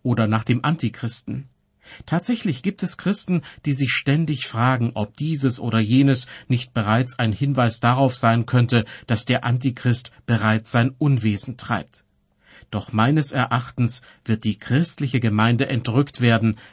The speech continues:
wenn die große Trübsal beginnt und der Antichrist in Erscheinung tritt. Allein aus diesem Grund brauche ich keine Angst davor zu haben. Wie es auch sei, ich sehe meine Aufgabe als Christ ohnehin nicht darin,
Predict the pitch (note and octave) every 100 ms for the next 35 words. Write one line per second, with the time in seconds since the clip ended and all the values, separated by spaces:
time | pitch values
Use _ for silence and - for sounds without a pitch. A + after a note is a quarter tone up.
0 | _ A2+ B2 B2 A2+ A2+ A#2+ B2 B2 A#2
1 | A2 - A2 A2 A#2+ C#3 B2+ B2 - -
2 | _ - G#2+ G#2+ - A2 G#2+ A2+ - A#2
3 | - - _ - B2 C3 B2 - A#2+ G#2
4 | G2+ - C3 - - _ _ _ _ -
5 | - A#2 D#3+ G#3+ E3+ - G#3 E3+ C3+ C#3+
6 | D3+ - - - - A2 B2+ C#3+ - B2+
7 | - A#2 A2+ B2 B2+ A#2+ G#2 - G#2 -
8 | G2+ - A#2 G2 G#2 A2 C3+ C3+ _ _
9 | _ _ _ _ - - - - A2 G#2+
10 | C#3 - D#3 C#3+ A2 G2 _ _ _ -
11 | B2 - D#3 D3+ A#2+ A#2+ A#2+ - - A#2+
12 | A2+ A2 - - B2+ - - C3 A#2+ A2+
13 | D3 E3+ A2+ - A#2 G#2+ A#2 A2